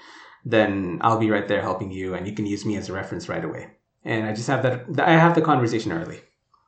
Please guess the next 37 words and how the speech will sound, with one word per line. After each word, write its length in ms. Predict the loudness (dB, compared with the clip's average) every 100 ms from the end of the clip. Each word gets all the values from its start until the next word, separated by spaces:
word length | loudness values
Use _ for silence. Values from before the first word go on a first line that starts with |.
| _ _
That, 160 | 0 2
like, 240 | 2 4
my 200 | 4 4
team, 360 | 6 4 4 2
my 120 | 4
entire 340 | 6 4 4
team 180 | 2 0
knows 320 | 0 -2 -4
that 440 | -6 -4 -4 -6 -14 -12 -4
when 220 | 0 2
it 60 | 2
comes 240 | 0 0
to, 640 | 2 4 6 4 0 -8 -12
you 180 | -6 -4
know, 280 | -4 -6 -2
their 240 | 0 0
careers, 600 | 0 0 2 2 2 -4 -14 -18 -18 -12 -2
I 180 | 2 4
will 160 | 4
be 120 | 4
there 380 | 4 4 4 0
helping 380 | -2 -4 -2 -2
them 240 | -2 -2
just, 320 | 0 -2 0 2
just 180 | 4
in 80 | 4
the 60 | 4
same 200 | 6 6
way 120 | 6
that 120 | 4
I'm 120 | 2
helping 640 | 2 0 0 0 2 0 -2 -12 _ _ 0
our 220 | 4 4
community 480 | 4 2 2 2 2
with 160 | 2 0
their 220 | 0 0
careers. 540 | 0 -2 -4 -8 -12